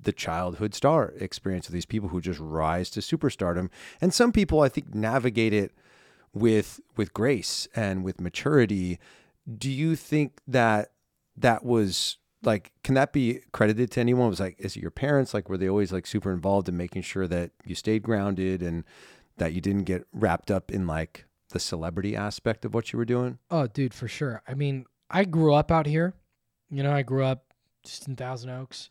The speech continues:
Speaker 1: Mm-hmm.
Speaker 2: And I, if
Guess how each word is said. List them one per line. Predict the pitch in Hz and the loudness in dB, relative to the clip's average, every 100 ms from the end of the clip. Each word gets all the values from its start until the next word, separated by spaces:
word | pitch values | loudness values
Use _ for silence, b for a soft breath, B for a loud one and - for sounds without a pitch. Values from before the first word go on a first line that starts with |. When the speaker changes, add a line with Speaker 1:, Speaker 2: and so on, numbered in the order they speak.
| - | -12
Speaker 1:
Mm-hmm. | 90 87 _ - | -12 -12 _ -10
Speaker 2:
And | 131 123 123 117 113 110 - _ _ _ _ _ _ _ _ _ _ _ _ 440 - | -8 -6 -8 -8 -10 -12 -16 _ _ _ _ _ _ _ _ _ _ _ _ _ -18
I, | - _ | -18 _
if | - 160 - - | -2 -2 -2 -20